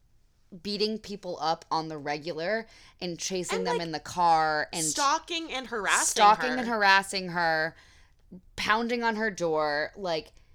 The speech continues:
Speaker 1: it, it's so abusive and insane. And then this is the part of the movie that I was like, "What is happening here?" Like, Brad chases them down. They get out of the car, and then she leaves the car, and she's like, "I'm gonna go talk to Brad."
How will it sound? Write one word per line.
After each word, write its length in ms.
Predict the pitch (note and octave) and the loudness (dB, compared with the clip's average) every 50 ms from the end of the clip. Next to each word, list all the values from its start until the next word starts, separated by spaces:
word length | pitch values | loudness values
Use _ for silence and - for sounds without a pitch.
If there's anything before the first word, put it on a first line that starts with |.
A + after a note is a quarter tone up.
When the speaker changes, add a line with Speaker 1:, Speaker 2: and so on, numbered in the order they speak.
| _ _ _ _ _ _ _ _ _ - | _ _ _ _ _ _ _ _ _ -4
Speaker 1:
it, 140 | B3 A3+ B3 | -2 -2 -2
it's 160 | B3+ - - | -2 -2 -4
so 240 | - - A#3 A#3 B3 | -4 -2 0 0 0
abusive 520 | C#4 A3+ G#3+ G3 G3+ G3 - F#3+ D#3+ D3+ - | 0 -2 -4 -4 -6 -4 -4 -4 -6 -6 -6
and 100 | F3+ F#3 | -8 -8
insane. 600 | F#3 F3+ E3 - - G3 F#3+ F3+ E3 D#3+ D#3 - - - | -8 -8 -10 -10 -10 -8 -6 -6 -6 -6 -8 -10 -10 -8
And 100 | G3+ G3+ | -8 -6
then 160 | G#3 G#3+ A3 - _ _ _ _ _ _ _ _ _ _ _ | -6 -8 -10 -12 _ _ _ _ _ _ _ _ _ _ _
this 240 | G3+ G3+ B3+ B3+ - | -4 -2 -2 -2 -2
is 100 | D#4+ C4+ | -4 -6
the 80 | B3+ C4 | -6 -4
part 220 | G3+ A3 A#3 A3 | -4 -2 -2 -2
of 40 | G3+ | -2
the 60 | G3 | -4
movie 180 | F#3 F#3 F3 F3+ | -4 -4 -2 -2
that 100 | F3 D#3+ | -2 0
I 60 | D#3+ | -2
was 120 | D#3+ E3 F#3 | -2 -2 -6
like, 120 | F3 E3 - | -8 -10 -10
"What 600 | D3 D#3 D3+ D3 C#3+ C#3 C#3+ D3 G3 B3 - - | -14 -16 -16 -14 -8 -2 -2 0 0 -2 -4 -8
is 140 | C#4 A3+ | -10 -10
happening 600 | - - - F3+ F3+ F#3 - F#3+ E3 C#3+ C#3 C#3 D3 | -10 -6 -2 -2 -2 -2 -4 -8 -8 -8 -8 -10 -10
here?" 260 | C#3+ D#3 C3+ C3+ C#3 - | -10 -12 -12 -12 -12 -12
Like, 240 | A2+ E3 D#3+ D#3+ - _ - - _ _ _ _ _ _ _ _ _ _ _ - | -10 -10 -10 -10 -12 _ -20 -20 _ _ _ _ _ _ _ _ _ _ _ -14
Brad 400 | F3 - F3+ F3+ F#3+ G3+ G3 - | -4 0 4 6 6 6 4 0
chases 380 | - G3 F#3 F3+ - G3+ F3+ | -4 -4 -4 -4 -4 -8 -8
them 200 | E3+ F#3+ F3+ F3+ | -6 -6 -6 -4
down. 440 | E3 E3+ D#3+ D#3+ D#3+ D#3+ D#3+ D#3+ D#3+ - _ - - - _ _ | -4 -2 -2 0 0 -2 -4 -6 -10 -14 _ -20 -20 -20 _ _
They 100 | F#3 F#3+ | -4 -2
get 120 | F3+ F3 | -2 0
out 160 | B2 D#3+ E3+ F3+ | 0 0 0 0
of 60 | F3 | -2
the 80 | F3+ F3 | -6 -8
car, 360 | - - E3+ E3 E3 F3 - - | -6 -4 -2 0 0 -2 -4 -6
and 180 | - F3 E3+ | -8 -8 -8
then 260 | E3+ E3 E3 D#3+ D#3 - _ _ _ _ _ - | -6 -8 -8 -10 -12 -14 _ _ _ _ _ -12
she 300 | - - - A3+ A#3 A3 | -10 -8 -8 -8 -8 -8
leaves 360 | F#3 F3+ F3+ F#3 F#3 F#3 - | -6 -4 -4 -4 -6 -6 -8
the 120 | - F#3 | -10 -10
car, 600 | F#3 - F3+ E3+ E3 E3 F3+ G3 G#3+ A3+ C4+ - _ _ | -8 -6 -2 0 0 0 0 0 -2 -4 -6 -10 _ _
and 180 | G3+ F#3+ F3 - | -10 -10 -10 -10
she's 120 | - F3 - | -10 -10 -10
like, 120 | F3+ - - | -10 -6 -6
"I'm 120 | F3 F3+ F#3 | -6 -4 -4
gonna 100 | F#3 E3+ | -4 -6
go 100 | F3 E3 | -6 -6
talk 280 | - F3 D#3+ D#3+ - | -4 -4 -4 -4 -4
to 80 | - E3+ | -8 -10
Brad." 460 | - D#3 D3 C#3+ D3 D#3 F3 G3 | -6 -2 0 2 2 2 0 -2